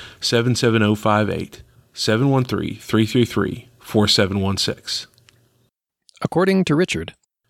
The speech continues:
Speaker 1: This was the actual first advertisement for Origin Systems before we even had a logo. Soft Talk magazine made it for us to announce our existence. Address was our parents' home in Houston, Texas.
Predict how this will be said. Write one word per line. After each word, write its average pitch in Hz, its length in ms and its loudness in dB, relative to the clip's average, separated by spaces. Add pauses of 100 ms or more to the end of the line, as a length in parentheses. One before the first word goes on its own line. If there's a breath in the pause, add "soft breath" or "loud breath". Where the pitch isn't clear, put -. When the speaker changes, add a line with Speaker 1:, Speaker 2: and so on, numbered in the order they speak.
(280)
Speaker 1:
This 135 120 -2
was 214 120 0
the 185 180 2
actual 160 400 2
first - 420 -2
advertisement 120 680 2
for 104 120 0
Origin 110 320 0
Systems - 440 -2
before 151 340 0
we 135 120 0
even 131 260 0
had 120 140 -2
a 117 60 2
logo. 123 520 0 (320 loud breath)
Soft - 380 0
Talk 101 180 0
magazine 107 480 0
made 120 160 2
it 107 100 0
for - 240 -6
us - 140 -4
to 104 120 2
announce 110 300 2
our 98 100 4
existence. - 680 -2 (360 soft breath)
Address 160 320 0
was 143 160 0
our 127 80 2
parents' 131 420 -2
home 90 360 -6
in 101 140 -6
Houston, 107 400 -2
Texas. - 540 -2